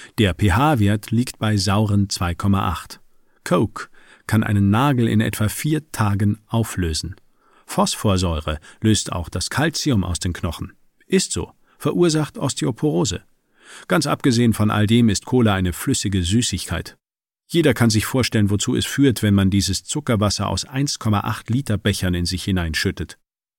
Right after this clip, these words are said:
Zu gewaltigen Fettbergen. Das gleiche Ergebnis lässt sich erzielen mit süßen Fruchtnektaren, Limonaden und mit der unsinnigsten Erfindung, seitdem der Mensch kochen kann.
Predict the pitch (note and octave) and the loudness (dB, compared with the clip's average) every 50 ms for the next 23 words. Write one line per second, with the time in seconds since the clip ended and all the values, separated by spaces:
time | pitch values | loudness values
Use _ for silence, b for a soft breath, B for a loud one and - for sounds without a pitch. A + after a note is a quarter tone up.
0 | _ _ _ _ _ - - A#2+ A#2 A#2+ B2 A#2 A#2 D3+ F#3+ F#3+ - D#3 D3 - | _ _ _ _ _ -8 -4 -2 0 2 2 2 2 0 0 0 -2 -4 -4 -2
1 | D3 D3 C#3+ B2+ - - - - B2+ A#2 - - - _ - F#2+ E2 D2+ E2 - | -2 -2 -2 -4 -6 -10 -6 -4 -4 -4 -4 -6 -12 _ -6 -4 -4 -4 -6 -10
2 | F2+ F2+ - _ _ _ _ _ B B B B B B B B B B D3 - | -14 -14 -14 _ _ _ _ _ B B B B B B B B B B -2 0
3 | - D#3+ D#3 C#3 - D#3+ D3+ D3 C#3+ B2+ D3+ D3+ D3 - E3 E3 - - D3+ D3+ | 2 2 2 2 2 0 0 0 0 0 0 -2 -2 -2 -4 -4 -4 -2 -2 -2
4 | C#3+ - - D3 C#3+ C#3+ B2+ - - D3+ D3+ D3 C#3+ C#3 C3 A2+ - C#3+ D3+ C#3+ | -2 -2 -4 -4 -4 -4 -2 -2 -2 0 2 2 2 2 0 0 2 0 0 0
5 | - - C3+ A2+ - - F3+ - - - - A#2 G#2 - - G2 G2+ G2 F#2+ G2 | 0 -2 -4 -4 -4 -4 -6 -6 -6 -2 -2 -2 -2 -2 -2 0 0 2 2 2
6 | F#2+ F2 B B B B - G#2+ G#2 G#2 G2+ G2 G#2+ B2 C3+ B2+ B2 A#2+ A2+ A2 | 0 0 B B B B 2 4 4 6 6 4 4 4 4 4 4 4 2 2
7 | B B B B - C3+ A#2 A2 A2 G2+ - - G2+ - - - - E3 E3 E3 | B B B B -2 -2 0 0 0 0 0 -2 -4 -4 -6 -6 0 2 2 4
8 | D3 B2 G2+ A2 G#2+ G#2 G2 - - - G#2 G2+ F#2+ - - - B2+ B2 A2+ A2 | 4 2 4 4 4 4 2 2 0 -2 -2 -2 -2 -4 0 2 4 4 4 4
9 | G#2 G#2 G2 F2+ G2 G2 G2 F#2+ - - - A2 G2 F#2+ F2 F#2 F2 E2+ F2 E2+ | 4 4 2 2 2 0 0 0 -2 -4 -2 0 2 2 2 2 0 0 0 0
10 | E2 - - - - - G2+ F2+ - - E2+ - - F2 D#2+ D2+ - | -2 -2 -4 -6 -6 -6 -8 -6 -6 -6 -8 -8 -6 -6 -6 -8 -8